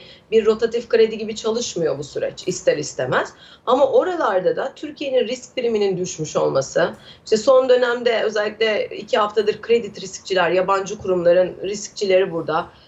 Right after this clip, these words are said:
durumu anlamaya çalışıyorlar ve pozitif toplantılar geçiyor. Bu anlamda dış sermayeyle fonlanma adına da şirketlerin, büyük şirketlerin bir miktar önünün kademeli de olsa açıldığını da söyleyebiliriz. Yani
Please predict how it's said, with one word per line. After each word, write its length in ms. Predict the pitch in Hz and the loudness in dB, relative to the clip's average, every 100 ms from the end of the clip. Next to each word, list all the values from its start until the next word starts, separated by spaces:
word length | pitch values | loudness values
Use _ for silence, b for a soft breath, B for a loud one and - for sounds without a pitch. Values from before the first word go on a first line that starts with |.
| B 180 | B 0
durumu 260 | 202 214 | 2 4
anlamaya 500 | 214 214 202 202 202 | 4 4 0 0 -2
çalışıyorlar 720 | - 185 156 - 156 143 196 - B B B 190 | 0 -2 -2 -4 -2 0 -2 -4 B B B 0
ve 320 | 233 233 - - | 2 2 -2 -2
pozitif 440 | 269 - 226 - | -4 -2 -10 -2
toplantılar 680 | 185 180 180 170 175 170 151 | 0 0 -2 -4 -4 -4 -4
geçiyor. 520 | 151 143 - 208 311 B B B - | -4 -6 0 0 0 B B B -2
Bu 160 | 302 | -2
anlamda 640 | 311 262 196 165 165 214 440 - _ _ _ _ - | 0 0 -2 -2 -4 -6 -6 -12 _ _ _ _ -8
dış 120 | 311 | -6
sermayeyle 800 | - - 262 226 208 190 185 175 | -6 -2 0 0 -2 -2 -2 -2
fonlanma 760 | 175 202 208 208 214 233 294 214 | -4 -6 -2 0 0 0 -2 -2
adına 400 | 180 170 156 151 | -2 -2 -4 -4
da 160 | 214 - | -4 -6
şirketlerin, 720 | - 208 190 185 185 170 165 | -8 -6 -2 -2 0 0 0
büyük 200 | 202 208 | -6 -8
şirketlerin 720 | - 175 170 156 - 233 403 B B B | -6 -6 -2 -2 0 0 0 B B B
bir 200 | 302 359 | 0 2
miktar 380 | 302 247 214 190 | 0 -2 0 0
önünün 480 | - 233 220 233 453 - - _ | 2 2 2 -2 -4 -8 -20 _
kademeli 540 | - 240 277 285 294 320 | -4 0 2 2 0 4
de 60 | |
olsa 300 | 262 226 - | 4 4 -4
açıldığını 600 | - 226 254 220 226 240 | -12 -6 -6 -2 -2 -4
da 80 | 349 | -8
söyleyebiliriz. 880 | - 262 208 226 302 233 165 131 - | -2 0 0 -2 -4 -6 -6 -6 -6
Yani 340 | 214 233 220 | -4 -2 -4